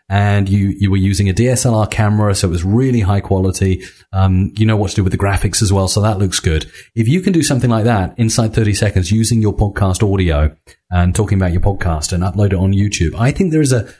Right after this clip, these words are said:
a huge amount of people on, on, on YouTube that can discover you. I think this is a, a massive place to be.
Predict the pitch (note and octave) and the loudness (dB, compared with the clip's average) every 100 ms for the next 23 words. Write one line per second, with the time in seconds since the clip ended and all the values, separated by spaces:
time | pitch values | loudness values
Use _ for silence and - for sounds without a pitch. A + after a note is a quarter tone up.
0 | _ - A2 - - D#3 F3+ D3+ B2+ G#2+ | _ -6 -6 -6 -2 0 2 0 0 0
1 | G2+ - A2 G#2+ G2 F2+ F2+ F#2 - G2 | 0 0 0 0 0 2 0 -2 -2 -2
2 | F#2 F#2+ - G#2 F#2 F2+ A2 A#2 F#2 E2 | 0 -2 -4 -2 0 2 0 0 0 -2
3 | - F2+ - F#2 E2+ E2+ - F2+ - F#2+ | -4 -10 -4 0 0 0 -2 -4 -2 0
4 | F#2 D#2 D2 - _ F#2+ G2+ G#2+ G2 G2+ | 0 0 -2 -6 _ -4 0 0 2 2
5 | G2 F2+ E2+ G2 G#2 A2+ B2+ - G#2 - | 0 -2 -2 0 2 0 0 -2 -4 0
6 | F#2 E2+ F#2 F2+ F#2 E2 | -2 -2 -2 0 0 -2